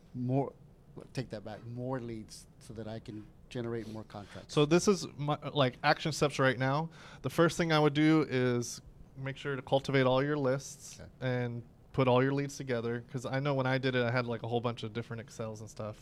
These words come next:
Speaker 2: I don't know how you do it, but I wasn't the best. That's why we moved to a C R M. But cultivate your whole list, call through every single one.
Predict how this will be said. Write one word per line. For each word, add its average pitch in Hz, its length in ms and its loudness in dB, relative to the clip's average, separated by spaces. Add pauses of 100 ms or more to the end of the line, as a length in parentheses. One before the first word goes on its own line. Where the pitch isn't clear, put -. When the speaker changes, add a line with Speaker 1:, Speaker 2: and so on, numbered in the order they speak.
(100)
Speaker 2:
I 123 80 0
don't 120 100 -2
know 113 100 -4
how 113 120 -2
you 131 180 2
do 120 160 2
it, 110 160 -2
but 107 160 -8 (460)
I 123 80 0
wasn't 120 260 -2
the 110 80 -8
best. 107 320 -12
That's 131 160 -4
why 127 120 -2
we 123 100 -8
moved 120 240 -12
to 117 80 -8
a 107 60 -8
C 117 180 -6
R 107 80 -4
M. 107 160 -6
But - 100 -10
cultivate 160 420 8
your 143 140 8
whole 160 320 8
list, 143 380 6 (640)
call 165 160 10
through 156 240 6
every 143 140 6
single 127 240 -4
one. 110 180 -4